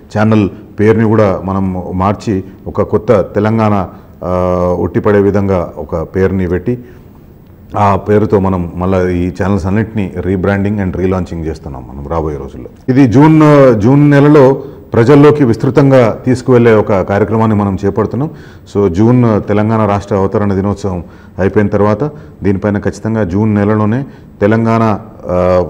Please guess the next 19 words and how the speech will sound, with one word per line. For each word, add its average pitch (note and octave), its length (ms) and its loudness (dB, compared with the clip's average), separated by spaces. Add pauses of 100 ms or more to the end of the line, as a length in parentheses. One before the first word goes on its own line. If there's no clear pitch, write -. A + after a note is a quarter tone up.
వ-, E2+ 540 -4
సాఫ్ట్‌నెట్‌కి G2+ 800 -4
సంబంధించిన F#2+ 720 -6 (440)
ఛానల్స్ని G#2+ 520 -2 (360)
ప్రజలకు B2 360 2
మరింత A2+ 460 0
చేరువ G2 180 0
చేసే F2 260 -4
విధంగా, D#2+ 360 -6
ప్రజలకు G#2 400 -4
మరింత, A#2 480 0 (100)
మరింత A#2 300 0
ఉపయోగపడే A2 720 0 (340)
కార్యక్రమాలు F#2+ 460 -2
తీసుకొచ్చే E2+ 460 -10
విధంగా E2+ 400 -4 (400)
వీటన్నింటినీ F2+ 800 -4
రూపొందించడం E2 520 -4
జరుగుతుంది. E2 480 -6